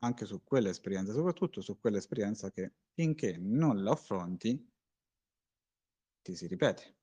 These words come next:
Allora, vi piacciono le ripetizioni?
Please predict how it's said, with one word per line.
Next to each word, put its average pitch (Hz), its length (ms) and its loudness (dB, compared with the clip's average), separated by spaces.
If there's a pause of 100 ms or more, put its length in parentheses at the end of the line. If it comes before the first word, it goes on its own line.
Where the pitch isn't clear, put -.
(1040)
Allora, 139 360 6
vi 131 140 0
piacciono 123 480 2
le 98 100 0
ripetizioni? 90 880 -4